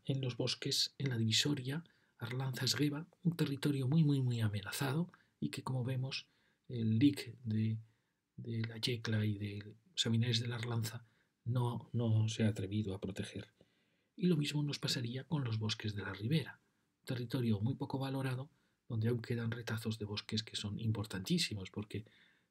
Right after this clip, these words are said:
permiten ir avanzando hacia este oeste de Burgos, que, como veis, está absolutamente desprotegido.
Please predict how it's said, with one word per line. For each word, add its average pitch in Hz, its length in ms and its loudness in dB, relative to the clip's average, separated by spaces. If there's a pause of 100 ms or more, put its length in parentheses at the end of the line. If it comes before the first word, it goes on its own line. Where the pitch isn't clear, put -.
permiten 123 580 0 (280)
ir 165 200 6
avanzando 123 480 0
hacia 117 240 -4
este - 400 -2
oeste 135 520 4
de 139 60 -2
Burgos, 135 340 -4
que, 120 120 -6
como 113 180 2
veis, 113 300 2
está - 320 -2
absolutamente 113 1000 0 (760)
desprotegido. - 720 -2